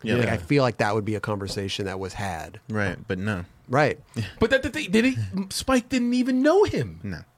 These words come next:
Speaker 2: But here's the thing, though, is when, oh, when we did stuff with Jack Black and, um,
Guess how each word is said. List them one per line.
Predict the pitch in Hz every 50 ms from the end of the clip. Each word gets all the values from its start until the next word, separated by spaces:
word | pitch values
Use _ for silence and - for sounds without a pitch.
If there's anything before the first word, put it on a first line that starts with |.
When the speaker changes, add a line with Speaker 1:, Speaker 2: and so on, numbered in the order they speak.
| _ _ - _ - _ _ -
Speaker 2:
But | 165 143
here's | - 190 208 185
the | 156 135
thing, | - 214 240 254 214
though, | 139 120 117
is | 107 117
when, | 120 123 123 131 - - -
oh, | 147 160 175 - - - - - _ _
when | - 135 127 123
we | 160 196 214
did | 180 175 156 139 -
stuff | - 151 123 -
with | 127 113
Jack | - 127 117 107 101 -
Black | - 123 123 127 123 123 123 123 123 127 - - - -
and, | - 123 113 110 107 107 107 104 101 107
um, | 101 101 95 98 92 92 95 101 -